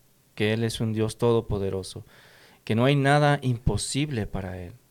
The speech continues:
Para nosotros como seres humanos tenemos limitaciones, hay cosas que son, ah, limitadas para nosotros, que podemos hacer, pero para Dios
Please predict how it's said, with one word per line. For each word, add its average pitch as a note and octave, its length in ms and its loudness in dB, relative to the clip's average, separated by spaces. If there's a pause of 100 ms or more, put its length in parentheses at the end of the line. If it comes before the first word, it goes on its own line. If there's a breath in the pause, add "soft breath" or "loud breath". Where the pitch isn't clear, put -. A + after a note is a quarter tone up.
(880)
Para G#2 180 -2
nosotros A#2+ 420 -4
como A2 200 -4
seres B2+ 320 -2
humanos A2+ 640 -4 (920 soft breath)
tenemos C3+ 400 0
limitaciones, G#2 680 -4
hay A#2 100 -6
cosas C3 360 -4
que A#2+ 120 -4
son, B2 360 -4 (440 loud breath)
ah, A2 180 2
limitadas G#2+ 640 -2
para G#2+ 220 -4
nosotros, F#2+ 480 -8
que A2 100 -6
podemos G#2+ 560 0
hacer, G2 300 -8 (600)
pero G#2 200 -4
para G2+ 260 -4
Dios A2 500 -6